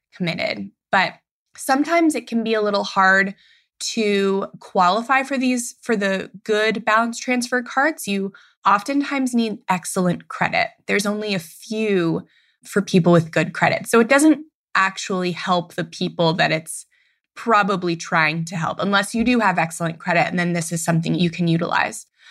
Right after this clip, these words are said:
So the second one is debt consolidation loans. It's becoming a lot easier to find unsecured personal loans made for paying off debt. And so this is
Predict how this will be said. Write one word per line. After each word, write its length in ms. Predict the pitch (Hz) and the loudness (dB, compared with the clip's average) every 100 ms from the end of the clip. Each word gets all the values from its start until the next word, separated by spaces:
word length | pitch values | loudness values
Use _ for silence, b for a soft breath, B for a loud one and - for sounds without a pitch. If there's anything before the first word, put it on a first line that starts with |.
| B | B
So 140 | - 220 | -4 -2
the 100 | 214 | 0
second 320 | 254 269 285 | -2 0 0
one 80 | 311 | 0
is 180 | 247 | 0
debt 280 | 208 185 - | -2 -4 -6
consolidation 840 | - 208 202 190 170 156 151 226 226 | -10 -6 0 0 0 -4 -6 -2 2
loans. 520 | 247 285 302 302 - b b b b b | 2 4 2 0 -14 b b b b b
It's 400 | 220 214 - - | -4 -4 -12 -8
becoming 380 | 240 233 269 302 | -6 -2 0 2
a 80 | 302 | 2
lot 260 | 220 190 - | 2 2 0
easier 340 | 190 180 190 | -4 -2 -4
to 140 | 185 190 | -4 -10
find 720 | - 190 185 185 185 185 180 - | -2 2 4 2 0 -4 -4 -2
unsecured 640 | 190 180 185 - 180 165 | -2 -2 -8 -4 -2 -4
personal 460 | - 170 - 185 190 | -4 -4 -2 -2 0
loans 640 | 190 190 190 196 190 - _ _ - | 2 2 2 -2 -6 -10 _ _ -4
made 480 | 196 196 196 190 190 | -2 0 0 -2 -6
for 840 | - - 202 180 165 160 175 165 _ _ _ | -10 -2 0 2 2 2 -2 -6 _ _ _
paying 400 | - 196 180 175 | -4 -2 0 -2
off 480 | - 165 160 - - - | 2 2 2 -4 -20 -4
debt. 260 | 156 139 - _ _ _ | -2 0 -4 _ _ _
And 160 | 254 233 | -2 -2
so 300 | - 220 202 | 0 2 2
this 340 | 190 226 240 | 0 -2 -2
is 500 | 254 233 214 202 - | 0 0 0 -4 -10